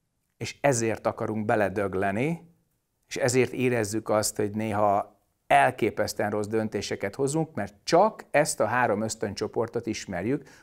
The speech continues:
magyarul csak az én szempontjából tudunk gondolkodni, érezni, beszélni és cselekedni. Legtöbbször nem is vesszük észre, hogy mikor döntöttünk úgy, hogy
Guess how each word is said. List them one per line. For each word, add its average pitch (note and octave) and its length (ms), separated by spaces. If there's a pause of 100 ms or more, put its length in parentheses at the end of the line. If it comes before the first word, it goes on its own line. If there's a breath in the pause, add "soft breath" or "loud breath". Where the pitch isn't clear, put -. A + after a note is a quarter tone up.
magyarul C3 560 (200 loud breath)
csak E3+ 340
az A2+ 220
én B2+ 320
szempontjából G#2 920
tudunk G#2 540
gondolkodni, B2 720
érezni, G#2 720 (140)
beszélni - 480
és - 120
cselekedni. - 720 (920)
Legtöbbször D#3+ 680
nem F#3 180
is F3+ 180
vesszük C3 400
észre, B2+ 520
hogy A2+ 180
mikor C3+ 440
döntöttünk A#2+ 800
úgy, B2+ 360
hogy A2+ 520